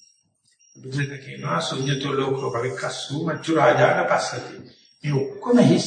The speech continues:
දෙයක් බව මේ ඇත්තටම කියනවා මේ රංගපෑමක් විතරයි කරන්නේ කියන බව තේරුණාට පස්සේ, ඒ, බුදුරජාණන් කියනවා "එහෙම තේරුම් ගත්ත මනුස්සයාට මා-, මාස්යා මනුස්සයාව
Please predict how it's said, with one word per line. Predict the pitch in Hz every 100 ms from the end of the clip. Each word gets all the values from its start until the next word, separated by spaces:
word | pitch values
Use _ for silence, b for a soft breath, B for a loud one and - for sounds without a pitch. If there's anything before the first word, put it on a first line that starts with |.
| -
දෙයක් | 180 - -
බව | - -
මේ | 131 127 117
ඇත්තටම | - - - - - 151 156
කියනවා | 165 156 143
මේ | 127 143
රංගපෑමක් | 123 127 147 160 165 160
විතරයි | 139 147 165 151
කරන්නේ | 143 139 -
කියන | - -
බව | 143 -
තේරුණාට | 123 123 147 151
පස්සේ, | - - - - - B B B _
ඒ, | - - -
බුදුරජාණන් | - - - 127 -
කියනවා | - 131
"එහෙම | 123 127 127 147 139 - - -
තේරුම් | - 131 156 165
ගත්ත | 160 156
මනුස්සයාට | 156 151 147 156 160
මා-, | 165 143 139 - - - _
මාස්යා | - 131 - - 120
මනුස්සයාව | 117 135 123 - 123 123